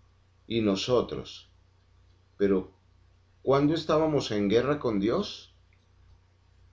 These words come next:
Nacimos haciendo la guerra contra Dios. Por naturaleza odiamos a Dios y lo atacamos al no hacer lo que quiere que hagamos.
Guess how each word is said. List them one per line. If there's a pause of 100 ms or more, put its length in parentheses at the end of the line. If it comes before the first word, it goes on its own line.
(300)
Nacimos
haciendo
la
guerra
contra
Dios. (1200)
Por
naturaleza
odiamos
a
Dios (840)
y
lo
atacamos (420)
al
no
hacer
lo
que
quiere
que
hagamos.